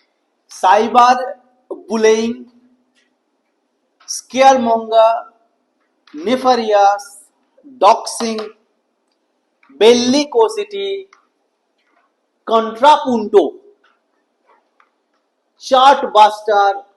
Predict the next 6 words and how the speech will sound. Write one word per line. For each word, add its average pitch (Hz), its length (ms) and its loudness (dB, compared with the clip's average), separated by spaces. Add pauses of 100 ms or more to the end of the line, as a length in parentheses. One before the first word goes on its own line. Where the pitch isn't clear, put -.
(1500)
এফারভিসেন্ট, 226 840 -2 (1300)
মাচ 254 240 0 (220)
অ্যাডো, 175 360 -2 (800)
বিফ 220 220 -12 (360)
আপ। 117 80 -2 (1800)
কটা 214 200 2